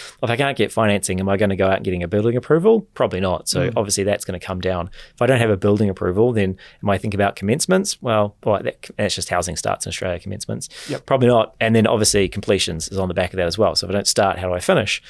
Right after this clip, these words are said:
Speaker 1: So those things all sort of follow through with some degree of lag between them. There has been some, again, uh, sorry, terrible answer, but a lot of volatility in these
Speaker 2: <laughs>
Speaker 1: numbers in terms of,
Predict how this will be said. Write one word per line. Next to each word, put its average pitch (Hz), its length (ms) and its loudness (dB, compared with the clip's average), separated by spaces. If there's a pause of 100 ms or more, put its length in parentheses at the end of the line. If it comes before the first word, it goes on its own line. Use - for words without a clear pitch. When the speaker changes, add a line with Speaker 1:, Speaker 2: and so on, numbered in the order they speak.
(200)
Speaker 1:
So 151 160 4
those 147 180 4
things 135 180 6
all 110 140 6
sort 101 160 2
of 92 80 0
follow 95 260 2
through 104 300 2
with 92 120 0
some 95 240 -2
degree 95 340 0
of 87 100 -2
lag 90 400 0
between 101 360 -6
them. 202 260 0 (380)
There 131 220 6
has 131 220 2
been 147 160 2
some, 104 340 2
again, 110 380 0
uh, 90 220 -10 (120)
sorry, 90 320 0
terrible 98 280 0
answer, 98 240 0
but 98 140 2
a 120 80 2
lot 175 180 2
of 151 80 2
volatility 139 260 4 (380)
in 104 100 0
these 101 180 2
Speaker 2:
<laughs> 123 80 2
Speaker 1:
numbers 107 360 2
in 110 140 -6
terms 104 300 2
of, 98 280 0